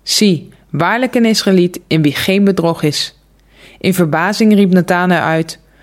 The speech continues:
"Van waar kent gij mij?" Jezus antwoordde en zeide tot hem: "Eer Filippus u riep,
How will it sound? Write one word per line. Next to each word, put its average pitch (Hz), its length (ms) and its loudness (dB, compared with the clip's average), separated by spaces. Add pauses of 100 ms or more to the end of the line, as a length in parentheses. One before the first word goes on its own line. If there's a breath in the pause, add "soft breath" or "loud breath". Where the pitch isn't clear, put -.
(140)
"Van 190 200 0
waar 220 220 0
kent 294 240 -2
gij 170 180 0
mij?" 139 340 -4 (580)
Jezus 165 420 0
antwoordde 160 440 -2
en 156 80 -2
zeide 156 340 0
tot 151 180 -4
hem: 147 260 0 (520 soft breath)
"Eer 180 180 0
Filippus 185 500 0
u 233 120 4
riep, 185 300 0